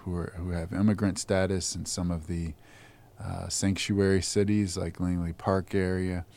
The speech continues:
Uh, you, you think of immigrants coming to Prince George's County, you think Riverdale, you think Hyattsville, you think places like that. And you also have folks who, uh, who are college poor.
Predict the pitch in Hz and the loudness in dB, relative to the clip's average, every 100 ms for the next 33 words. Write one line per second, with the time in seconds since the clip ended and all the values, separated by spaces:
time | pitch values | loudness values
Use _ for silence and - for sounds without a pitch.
0 | - - - - - - 87 92 87 85 | -18 -18 -20 -20 -20 -12 -8 -6 -6 -6
1 | - 90 90 - 95 87 92 87 90 - | -6 -6 -6 -4 -4 -2 0 -2 -4 -10
2 | - 98 90 92 85 - 98 90 90 - | -4 -2 0 -2 -4 -2 0 0 0 -4
3 | 87 - 95 90 82 98 87 90 87 - | -6 -4 -6 -6 -8 -4 -2 -4 -6 -8
4 | 95 - 127 110 107 98 98 95 92 92 | -12 -2 0 2 4 4 4 2 0 -2
5 | - - - - - - 95 101 - - | -6 -20 -20 -20 -20 -14 -6 -4 -4 -8
6 | - - 110 104 98 98 101 98 95 92 | -14 0 4 6 4 0 2 4 4 2
7 | 92 - - 98 - - 98 101 92 110 | -2 -6 -6 -8 -6 -6 -4 -6 -6 -8
8 | 101 104 95 107 - - - - - - | -8 -6 -6 -8 -16 -20 -20 -20 -20 -20
9 | - - - 101 98 101 98 95 - - | -20 -8 0 2 4 4 4 0 -8 -20
10 | - 110 110 104 - 110 90 95 92 95 | -4 2 4 4 6 4 6 4 4 2
11 | 90 - - - _ - - - 110 104 | 0 -6 -20 -20 _ -20 -14 -2 0 0
12 | - 113 107 107 107 104 104 101 - - | 2 4 4 4 2 2 0 -2 -6 -6
13 | 110 107 - 104 117 120 - - 127 - | 0 0 2 2 2 0 -4 -6 -4 -4
14 | 90 | -6